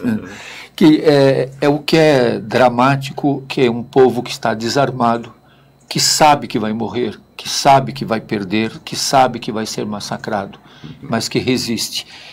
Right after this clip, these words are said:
Speaker 2: Eles, nesse momento, são a síntese da luta, da resistência, eles são o paradigma da luta dos fracos, dos pobres, dos, é, indesejados, dos que têm a vida negada, né?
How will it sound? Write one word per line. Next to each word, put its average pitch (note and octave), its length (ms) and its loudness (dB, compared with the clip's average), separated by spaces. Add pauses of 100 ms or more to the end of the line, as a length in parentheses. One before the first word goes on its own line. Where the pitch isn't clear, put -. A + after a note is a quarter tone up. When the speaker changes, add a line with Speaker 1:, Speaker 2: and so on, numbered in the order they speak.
(180)
Speaker 2:
Eles, B2 260 -2
nesse C3 300 0
momento, B2 340 -4
são C3 260 -2
a B2 60 -2
síntese C3+ 720 -6
da A#2 180 2
luta, A#2 580 -2 (420)
da A2+ 160 0
resistência, A2 880 -4
eles A2+ 200 -4
são A#2+ 420 -2
o A#2 40 -4
paradigma B2+ 960 -2 (420)
da A#2+ 220 0
luta A#2 320 -2
dos A2 220 -8
fracos, - 840 -6
dos A2+ 260 -14
pobres, G#2 720 -4
dos, G2 720 -12 (360)
é, A2 240 -10
indesejados, G#2+ 1300 -2
dos G#2 560 -12 (140)
que G#2 160 -8
têm G#2 300 -6
a G#2 40 -4
vida G#2 360 -6
negada, G2 560 -6
né? A2 120 -16